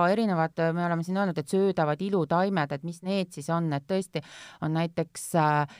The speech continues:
iluõunapuud, kultuurpihlaka erinevad sordid, äh, aroonia, leeder, et, et väga huvitavaid, mooruspuu on meil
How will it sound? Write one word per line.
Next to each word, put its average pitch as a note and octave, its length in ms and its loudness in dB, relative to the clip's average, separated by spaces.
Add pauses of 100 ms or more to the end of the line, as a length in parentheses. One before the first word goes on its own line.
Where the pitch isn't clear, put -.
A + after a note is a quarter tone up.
iluõunapuud, F#3 1080 2
kultuurpihlaka F#3 1200 0
erinevad D#3 560 0
sordid, F3 480 0
äh, D#3 720 2 (400)
aroonia, F3+ 920 4 (420)
leeder, F#3+ 800 4 (140)
et, - 260 -2 (160)
et E3+ 160 0
väga G3+ 240 4
huvitavaid, F3 720 -2 (280)
mooruspuu F3 1080 2
on D#3+ 160 0
meil D3 100 0